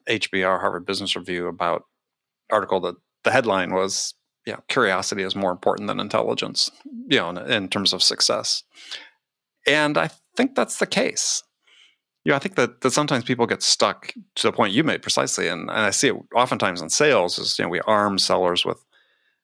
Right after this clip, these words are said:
a list of scripted questions, and sometimes they're just not, the individual isn't curious enough to sort of move beyond that, right? They don't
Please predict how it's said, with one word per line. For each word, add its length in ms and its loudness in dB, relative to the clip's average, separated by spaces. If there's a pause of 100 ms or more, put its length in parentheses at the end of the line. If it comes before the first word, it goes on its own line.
(140)
a 80 2
list 220 4
of 60 0
scripted 500 2
questions, 640 2
and 160 -4
sometimes 460 0
they're 100 2
just 260 0
not, 300 -2 (480)
the 60 4
individual 500 2
isn't 220 -4
curious 500 2
enough 200 -6
to 80 -6
sort 220 2
of 60 -12
move 300 0
beyond 420 0
that, 140 -6
right? 220 -4
They 80 0
don't 220 0